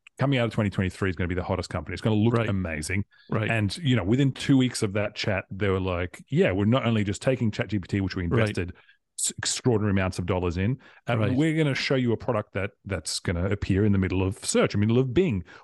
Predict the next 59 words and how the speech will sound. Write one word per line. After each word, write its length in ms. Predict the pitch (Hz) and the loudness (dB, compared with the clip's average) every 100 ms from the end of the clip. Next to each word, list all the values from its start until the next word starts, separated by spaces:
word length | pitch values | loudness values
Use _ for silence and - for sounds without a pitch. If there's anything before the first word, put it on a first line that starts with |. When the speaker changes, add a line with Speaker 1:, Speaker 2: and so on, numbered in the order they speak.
| _ | _
Speaker 1:
All 140 | 196 | 2
of 60 | 143 | 4
Speaker 2:
Right. 60 | 113 | 2
Speaker 1:
a 40 | |
sudden, 180 | 175 143 | 0 -2
people 240 | 175 165 | -2 0
are 40 | 151 | 2
talking 260 | 175 165 | 4 4
about 360 | 151 135 110 113 | 2 2 -2 0
Bing 360 | 156 175 135 117 | 2 4 2 0
again, 180 | 113 107 | 0 2
Speaker 2:
Bing. 180 | 156 123 | 2 2
Speaker 1:
which 120 | 90 | 2
is 220 | 117 98 - - - | 0 0 -6 -8 0
Speaker 2:
Amazing. 220 | 139 170 | 2 2
Speaker 1:
just 380 | 131 85 90 - _ _ | 2 -4 -6 -14 _ _
mind-blowing. 380 | 180 185 202 202 | 2 4 4 4
Speaker 2:
Amazing. 280 | - 104 82 - _ - - - | 2 0 -6 -12 _ -20 -20 -10
How 240 | - 208 220 | 0 2 2
is 140 | 214 | 0
Speaker 1:
But 60 | - | 0
Speaker 2:
Bing 220 | 202 208 | 2 2
still 260 | 190 - 185 | 0 -4 -4
a 60 | |
thing 300 | 180 - 202 | -4 -2 0
even? 240 | 190 131 107 | 2 2 0
It's 160 | 113 | -2
just 180 | - 151 | -4 -2
amazing. 600 | 156 156 170 170 123 82 - - | 0 4 4 2 0 -4 -10 -4
Yeah. 180 | 113 113 | 0 4
Speaker 1:
Three 140 | 160 | 2
percent 340 | 160 - 143 | 2 -2 -2
search 300 | - - 131 | -2 0 0
share, 360 | - - 87 95 | -2 -4 -2 -2
and 160 | 95 98 | -4 0
people 180 | 113 | 2
Speaker 2:
Yeah. 40 | 104 | 2
Speaker 1:
are 40 | |
talking 360 | 101 104 98 98 | 0 -2 -2 -4
about 220 | 90 85 | -4 -4
it 40 | |
again. 180 | 87 92 - _ _ | -4 -4 -6 _ _
Speaker 2:
Yeah. 280 | 107 101 92 - | -2 -2 -2 -2
Speaker 1:
And 100 | 156 | 0
it's 180 | 170 - - _ | 2 0 -8 _
bad, 380 | 95 101 85 80 | -4 -2 -2 -2
like, 120 | 104 | 0
objectively 460 | 139 107 127 113 98 | 0 0 -2 0 0
bad. 220 | 85 76 | 0 -2
As 80 | 113 | -2
someone 200 | 156 147 | 0 0
who 60 | 131 | 0
used 80 | - | 2
to 60 | |
work 180 | 110 107 | 0 2
on 80 | 101 | 0
Google 220 | 101 92 | 0 -2
search, 320 | - 95 - | -2 -4 -4
like, 120 | 92 | -6